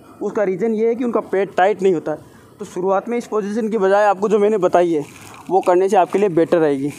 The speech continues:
इसके अलावा आपको सभी को पता है फ्लैंक पोजीशन। फ्लैंक पोजीशन में आप जब रहते हो, इस तो फ्लैंक पोजीशन आपको करनी है दोस्तों इस प्रकार।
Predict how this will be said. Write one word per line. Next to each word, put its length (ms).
इसके 240
अलावा 240
आपको 160
सभी 240
को 80
पता 260
है 60
फ्लैंक 400
पोजीशन। 340
फ्लैंक 360
पोजीशन 300
में 80
आप 120
जब 180
रहते 240
हो, 200
इस 100
तो 80
फ्लैंक 400
पोजीशन 280
आपको 220
करनी 200
है 60
दोस्तों 280
इस 160
प्रकार। 460